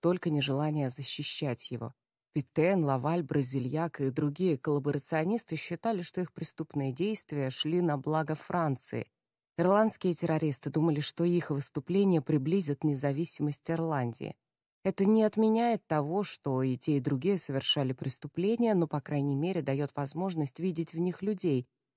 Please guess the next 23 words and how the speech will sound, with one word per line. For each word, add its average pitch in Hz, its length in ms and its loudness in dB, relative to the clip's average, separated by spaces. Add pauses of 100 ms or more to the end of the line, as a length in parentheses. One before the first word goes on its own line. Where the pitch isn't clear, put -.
отвратительных 214 920 0
или 139 140 -4
просто 165 400 -2
запутавшихся, 160 1040 -2 (260)
выбравших 170 640 0
неверные 165 460 2
способы 151 580 -4
борьбы, 143 560 2 (140)
но 151 200 4
людей. 139 460 -4 (760)
В - 40 -10
случае 220 380 0
с - 80 -2
Чикатило 233 560 2
перед 165 260 0
нами 202 340 2 (140)
абсолютное 165 920 2
зло, 131 420 -4 (240)
жуткое, 156 800 -4
страшное, 160 840 -2
ничем 135 380 -2
не 143 120 0
искупаемое. 123 800 -6